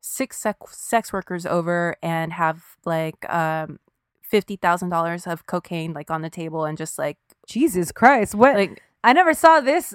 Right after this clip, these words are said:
Speaker 2: Was this a third trip that I didn't
Speaker 1: <laughs>
Speaker 2: see? <laughs> The trip to L A.
Speaker 1: <laughs> So he
Speaker 2: Oh,
Speaker 1: was,
Speaker 2: shit.
Speaker 1: so he was like, uh, so he would be like, you know, "Owen, come over," and then it would just be them, like, on the bender for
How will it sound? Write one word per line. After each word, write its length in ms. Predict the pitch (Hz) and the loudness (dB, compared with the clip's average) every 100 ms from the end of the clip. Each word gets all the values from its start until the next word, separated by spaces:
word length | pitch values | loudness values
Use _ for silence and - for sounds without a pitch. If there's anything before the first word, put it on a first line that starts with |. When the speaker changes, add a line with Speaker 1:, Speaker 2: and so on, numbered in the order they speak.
| 226 | -6
Speaker 2:
Was 220 | 226 247 | -4 -4
this 160 | 320 302 | 0 0
a 80 | |
third 420 | 247 240 247 285 - | 2 2 2 2 -2
trip 280 | 311 392 - | -2 -2 0
that 140 | 269 240 | 4 4
I 80 | 247 | 4
didn't 340 | 247 320 330 | 4 4 4
Speaker 1:
<laughs> 0 | |
Speaker 2:
see? 480 | 180 277 277 339 415 381 | 6 4 6 6 6 4
<laughs> 40 | 381 403 - 415 - 440 - - - - | 4 4 4 2 4 0 0 -6 -6 0
The 140 | 226 | 0
trip 340 | - 427 494 294 | 4 6 6 6
to 160 | 381 | 6
L 220 | 302 285 254 | 8 6 6
A. 720 | 233 247 294 262 294 277 311 | 4 2 2 2 0 0 0
Speaker 1:
<laughs> 640 | 466 - 494 381 349 330 - | -2 -4 -4 -4 -4 -10 -14
So 520 | - 302 311 269 294 294 - - - | 0 4 6 6 4 -2 -18 -12 -2
he 100 | 311 | 0
Speaker 2:
Oh, 40 | 277 | 2
Speaker 1:
was, 160 | 320 | -2
Speaker 2:
shit. 460 | - 466 453 - - _ | 0 -2 -2 -10 -16 _
Speaker 1:
so 200 | _ 277 262 | _ -2 -2
he 120 | 285 | -4
was 220 | 285 294 | -10 -8
like, 380 | 277 254 226 - | -6 -4 -6 -4
uh, 220 | 220 180 196 | -4 -4 -4
so 180 | - | -2
he 140 | 214 220 | -2 -2
would 140 | 220 | -6
be 120 | 208 196 | -6 -4
like, 280 | 185 180 | -4 -6
you 80 | 226 | -6
know, 140 | 196 170 | -2 0
"Owen, 280 | 208 214 202 | 0 0 -4
come 200 | - 233 | -6 -4
over," 300 | 247 196 170 | -2 -2 -4
and 180 | 170 175 | -4 -6
then 120 | 175 | -6
it 60 | |
would 140 | 175 175 | -6 -8
just 320 | 190 - 175 | -10 -12 -14
be 140 | 190 | -10
them, 300 | 180 180 175 180 | -6 -4 -4 -4
like, 160 | 170 | -4
on 140 | - 170 | -4 -4
the 60 | |
bender 560 | 151 170 190 170 156 170 | -6 -6 -4 -6 -8 -8
for 520 | - 165 151 139 - | -6 -4 -4 -6 -12